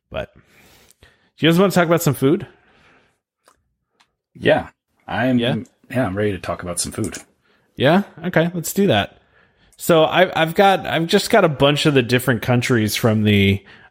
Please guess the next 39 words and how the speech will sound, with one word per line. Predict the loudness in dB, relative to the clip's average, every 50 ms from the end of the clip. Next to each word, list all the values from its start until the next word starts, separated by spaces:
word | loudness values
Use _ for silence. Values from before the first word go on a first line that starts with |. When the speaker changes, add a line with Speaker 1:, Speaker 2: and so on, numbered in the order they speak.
| _ -2
Speaker 1:
uh, | 0 2 2 4 4 2 2
from | 0 0 0 0 0 0
the, | -2 -2 0 0 -2 -4 -6 -10 _ -14
you | -6 -4 -2
know, | -2 0 -2
the, | -2 0 0 2 4 4
uh, | 4 4 2 0
what | 0 0 -2
do |
you | -2 -2
call | -2 -2 -2 -2
it? | -2 -4 -8 -12 -8 -6
Why | -4 -2
am | 0 0
I | 0 0
blanking | 0 0 0 0 0 0 0 0
on | 0 0
it? | -2 -6 -10 -10
Uh, | -4 -2 0 0 2 2 2 2 2 2 2 0 0 0 0 0 -2 -2 -4 -16 -18 -20 -14 -6
Speaker 2:
World | -4 0 2 2
Speaker 1:
the, | 4 6
uh, | 6 6 4 2
Speaker 2:
Showcase? | 0 -4 -8 -12 -16 _ _ _ _ _ _ _ -2 2
Speaker 1:
yeah, | 2 2 2
Taste | 2 0 0 0 0 2 0
of | 0 2
Epcot, | 2 0 0 0 0 2 2 2 0
uh, | 2 0 2 2
International | 4 4 4 4 4 4 2 0 -2
Festival | 0 -2 -4 -2 0 0 2 2
of | 4
the | 4
Holidays. | 2 2 2 0 0 -2
I | -4
couldn't | -4 -2 0 0
remember | 0 2 2
the | 2 0
whole | 0 0 -2
name. | -2 -2 -4 -4 -6